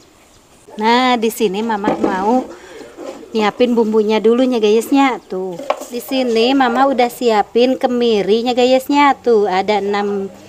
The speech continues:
butir sama bawang merah, bawang putih, dan juga pala. Ini pala nggak Mama pakai semuanya, guysnya.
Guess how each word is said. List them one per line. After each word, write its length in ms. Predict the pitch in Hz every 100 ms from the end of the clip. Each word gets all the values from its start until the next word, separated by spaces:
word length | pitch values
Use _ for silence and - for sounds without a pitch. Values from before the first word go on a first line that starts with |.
| - -
butir 640 | 220 220 - 202 233 277 294
sama 240 | 226 208
bawang 400 | 202 202 202 196
merah, 320 | 202 190 208
bawang 320 | - 220 208 202
putih, 480 | 208 196 - 247
dan 160 | 240 220
juga 320 | 202 190 214
pala. 720 | 214 190 190 185 180 196 190
Ini 160 | 196 233
pala 320 | 240 214 247
nggak 160 | 226 208
Mama 240 | 196 202
pakai 320 | 202 196 214
semuanya, 480 | 202 196 220 247 214
guysnya. 480 | 196 214 262 277